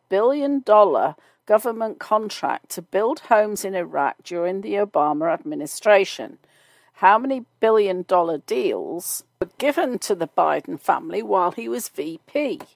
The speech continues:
Why is this getting no coverage?" The other thing that's not mentioned is that I've, I've seen this, uh, publicised before, but, uh, Jam-, James Biden has absolutely no construction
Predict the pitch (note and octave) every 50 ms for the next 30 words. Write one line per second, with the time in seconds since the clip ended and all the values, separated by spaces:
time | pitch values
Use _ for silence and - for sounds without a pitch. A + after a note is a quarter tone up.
0 | _ _ _ _ _ _ _ _ _ _ _ _ _ - - F#3 F3 F3 G3+ A3+
1 | A#3+ B3+ - - C4 - - - - D#3 - - A3 G3+ G#3+ G#3+ G#3 G#3 G#3+ G#3
2 | - - - D4 D4 - C#4+ A3+ F#2 - C#3 D3 - - - - _ - - _
3 | _ - A#3+ C4 D4 E4+ - - A#3+ G#3 F#3+ F3+ D#3+ - - A3 G3+ F#3+ - -
4 | F#3 G#3 A3 C#4 C#4+ - - - - - - - - - - - G3+ G3+ G3+ -
5 | - _ - - F#3+ F#3 F3+ F3+ E3+ - - _ _ _ - - F3+ F3+ F3 -
6 | - - - F#3 F#3 F3+ - - - - C4 D4 D4 C4+ A#3+ F3 E3 - D3 B2+
7 | C#3+ E3 - - - - - - - D#3+ D#3 D3+ D3 D3 C#3+ - - _ _ _
8 | _ _ _ - F#3+ F#3 - F3 E3 - - F3+ E3+ E3+ E3+ E3 - - E3 D#3
9 | - - - - D3 D3 A#3+ D#3 - - - - A2 B2 - - F#3+ F#3+ F#3+ -
10 | - _ _ _ _ _ _ _ _ _ - - F#3+ F#3+ F#3 - - - A3+ C4
11 | C#4 D4 C#4+ C4 A#3 G3 _ _ - - G3+ G#3 B3 C4 B3 G3+ - - - -
12 | C3+ C#3 C3+ - C3+ - - - - E3 - E3+ F3+ - - A3 A3 - - -
13 | - - - F3+ F#3 F#3 F#3 G3 A3 B3 B3 B3+ C4 B3 - - A3 G3+ - -
14 | - A3 - - - - - - F3 D#3+ D3+ D3+ D3 C#3+